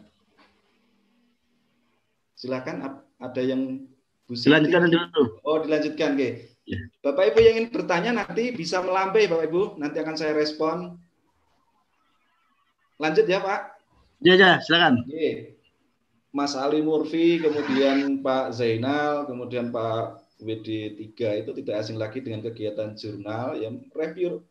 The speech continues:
Speaker 1: yang berat itu sebenarnya menjadi reviewer, karena reviewer itu ibaratnya dia yang menjadikan artikel itu siap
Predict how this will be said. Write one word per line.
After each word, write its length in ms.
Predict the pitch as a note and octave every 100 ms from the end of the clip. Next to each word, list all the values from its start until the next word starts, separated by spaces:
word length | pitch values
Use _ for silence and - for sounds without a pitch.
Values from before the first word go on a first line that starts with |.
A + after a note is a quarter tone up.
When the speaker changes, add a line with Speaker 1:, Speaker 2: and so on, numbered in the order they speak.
| _
Speaker 1:
yang 240 | D#3+ E3+ E3+
berat 240 | E3 D#3+
itu 160 | - D3+
sebenarnya 240 | D3 -
menjadi 240 | D#3 B2+
reviewer, 480 | B2+ C3 C3+ C#3+ A2+
karena 220 | A2 C3+ D3+ - _ _ -
reviewer 480 | B2 A#2+ C3 C3+
itu 80 | E3+ E3 - -
ibaratnya 1040 | C3+ B2+ A#2+ A2 - - G2+ F#2+ A2 F3 - _ _ _ _ _ _ _ _ _ _ _ _ A#2+
dia 160 | F3+ F#3+
yang 160 | D#3 D3
menjadikan 560 | C#3+ C3 A#2+ B2 C3+
artikel 640 | C#3 C3+ D3+ - D3 C#3 C#3
itu 120 | E3+ F3 - -
siap 560 | - C3+ C#3 C3+ -